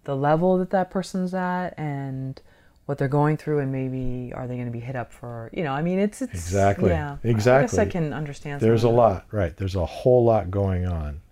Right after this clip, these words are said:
Speaker 2: And, and, you know, every time you start a new job, or you, you know, if it's day one of, of the job and you're throughout the whole process, you know, it's a new job. It's a new company. It's a new production. Everyone's gotta get to know each other, right?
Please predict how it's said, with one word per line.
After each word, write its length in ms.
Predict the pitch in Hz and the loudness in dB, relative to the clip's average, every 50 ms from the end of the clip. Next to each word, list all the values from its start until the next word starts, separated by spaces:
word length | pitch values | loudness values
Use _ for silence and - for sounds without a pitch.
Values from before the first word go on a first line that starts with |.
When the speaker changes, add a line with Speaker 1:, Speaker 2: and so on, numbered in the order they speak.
| - - | -14 -8
Speaker 2:
And, 160 | 107 110 120 | -4 -4 -4
and, 240 | 120 127 135 139 156 | 0 2 2 4 4
you 60 | 180 | 6
know, 120 | 165 123 110 | 6 6 4
every 160 | 110 127 117 | 4 4 4
time 240 | - 139 131 127 123 | 4 4 4 4 4
you 60 | 110 | 2
start 240 | - - 123 120 113 | 2 2 2 2 4
a 20 | |
new 160 | 113 113 113 | 4 2 2
job, 380 | 101 107 107 110 113 113 110 98 | 2 2 2 2 2 2 2 0
or 60 | 90 | -2
you, 180 | 87 92 95 87 - - | -4 -4 -6 -6 -8 -8
you 140 | 101 104 | -6 -4
know, 240 | 92 82 80 80 82 90 | -4 -4 -6 -6 -8 -8
if 140 | 92 - - | -10 -10 -10
it's 140 | 98 - - | -10 -12 -6
day 260 | - 104 107 107 104 | -2 0 2 2 4
one 260 | 101 98 107 107 107 | 2 2 2 0 0
of, 200 | 104 92 90 - | 0 -2 -4 -6
of 180 | - 95 90 90 | -10 -10 -8 -8
the 60 | 85 | -6
job 320 | - 98 95 95 101 98 | -4 -2 -2 0 0 0
and 100 | 95 92 | -2 -2
you're 240 | 95 92 98 95 90 - - - - _ | 0 0 0 -2 -4 -6 -12 -20 -20 _
throughout 220 | - - 104 95 - | -2 0 0 2 2
the 80 | 98 | 2
whole 160 | 95 107 101 | 2 2 2
process, 580 | 101 - 107 107 120 127 - - 90 90 - - | 2 2 2 2 2 0 -2 -4 -8 -8 -8 -6
you 60 | 107 | -4
know, 140 | 104 98 95 | -4 -2 -2
it's 120 | 92 - | -4 -4
a 60 | - 85 | -4 -4
new 480 | 90 95 104 117 127 131 131 135 143 | -2 2 4 6 6 6 6 4 2
job. 460 | 113 - 120 127 143 156 123 71 92 - _ _ _ _ _ _ _ _ | 2 2 2 2 2 0 -2 -6 -8 -14 _ _ _ _ _ _ _ _
It's 80 | - - | -6 -4
a 60 | 92 | -2
new 500 | 95 104 117 131 135 135 135 139 139 139 - _ _ _ _ - | 2 4 6 6 6 6 4 2 0 -4 -6 _ _ _ _ -2
company. 480 | - 147 156 147 - 123 113 101 90 82 | 2 2 2 4 2 0 -2 -2 -2 -4
It's 240 | 76 76 - - | -6 -8 -8 -6
a 40 | 95 | -6
new 340 | 92 101 113 123 127 127 127 | -2 0 2 2 2 2 0
production. 680 | 120 - - 113 117 127 135 135 - - - 78 73 - - | 0 -2 -4 0 2 2 0 0 -2 -6 -6 -6 -8 -6 -4
Everyone's 360 | 104 110 117 117 120 120 113 | 0 0 2 2 2 2 2
gotta 200 | 113 117 113 110 | 2 2 0 0
get 140 | 110 113 - | 0 -2 -4
to 80 | - | -4
know 260 | 110 113 123 131 135 117 | -2 0 0 0 0 0
each 180 | 98 92 - - | -2 -4 -6 -10
other, 280 | 78 65 - - - - _ _ _ _ _ _ _ _ _ | -12 -12 -14 -18 -20 -20 _ _ _ _ _ _ _ _ _
right? 240 | - 95 95 98 - | -8 -6 -4 -4 -6